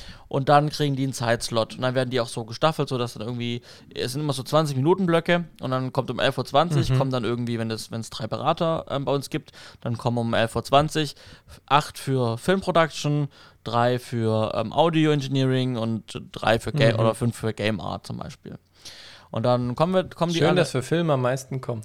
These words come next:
Speaker 1: Ja, das ist meine, meine Aufzählung gerade. Aber es waren wirklich sehr viele Filmer tatsächlich, äh, fi-, sehr viele Filminteressierte da. Und das bedeutet halt aber, und zwischendurch kommen auch so spontane, ähm, Leads vorbei, also die, wo einfach dann sagen, „Oh, klingt spannend, könnt ihr mich ein bisschen beraten?“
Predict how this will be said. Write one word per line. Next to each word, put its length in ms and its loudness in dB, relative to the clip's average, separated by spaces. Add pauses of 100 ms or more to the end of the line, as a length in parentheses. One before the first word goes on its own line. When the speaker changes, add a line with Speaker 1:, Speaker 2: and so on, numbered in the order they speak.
Speaker 1:
Ja, 160 4
das 120 2
ist 180 2
meine, 120 -2
meine 220 0
Aufzählung 340 -2
gerade. 300 0 (260)
Aber 220 10
es 120 4
waren 280 6
wirklich 360 0
sehr 140 -6
viele 180 -10
Filmer 300 -8
tatsächlich, 580 -8
äh, 220 0
fi-, 180 -8
sehr 200 -6
viele 180 -4
Filminteressierte 720 -4
da. 220 -2 (800)
Und 220 2 (200)
das 180 -2
bedeutet 380 0
halt 160 4
aber, 220 4
und 200 0
zwischendurch 340 2
kommen 160 0
auch 120 -2
so 80 -4
spontane, 720 -2 (260)
ähm, 320 -4
Leads 340 -4
vorbei, 320 0
also 200 -2
die, 120 -6
wo 120 -4
einfach 200 0
dann 160 -6
sagen, 240 0
„Oh, 120 2
klingt 200 -10
spannend, 460 -4
könnt 160 -8
ihr 40 -6
mich 220 -12
ein 40 -8
bisschen 180 -8
beraten?“ 400 2